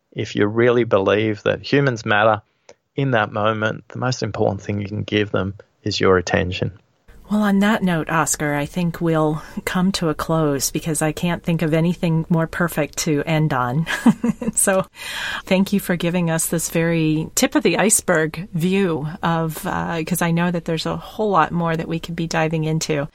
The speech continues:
Speaker 2: But I hope that listeners are taking away something that, uh, they can put into practice right away. And I love your tips there about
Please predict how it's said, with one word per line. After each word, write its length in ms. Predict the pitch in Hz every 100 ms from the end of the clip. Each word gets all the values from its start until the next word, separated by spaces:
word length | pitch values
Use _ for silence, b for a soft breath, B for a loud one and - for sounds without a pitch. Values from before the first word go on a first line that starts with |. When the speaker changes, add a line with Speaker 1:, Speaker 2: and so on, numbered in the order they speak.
| B B B B B
Speaker 2:
But 120 | 175
I 100 | 160
hope 300 | 160 - 190
that 240 | - - 180
listeners 400 | 185 - 175 170
are 60 |
taking 380 | 160 185 175 170
away 220 | 165 160
something 560 | 160 170 165 165 151 151
that, 400 | 160 147 - -
uh, 200 | 160 156
they 120 | 156
can 140 | 185 175
put 160 | 196
into 160 | 185 180
practice 500 | - 170 - 165 -
right 160 | 165
away. 440 | 160 160 156 147 - B B B -
And 240 | 175 165
I 60 | 160
love 240 | 160 160
your 100 | 170
tips 520 | 156 - - 190 - -
there 300 | 165 156 156
about 520 | 160 160 160 160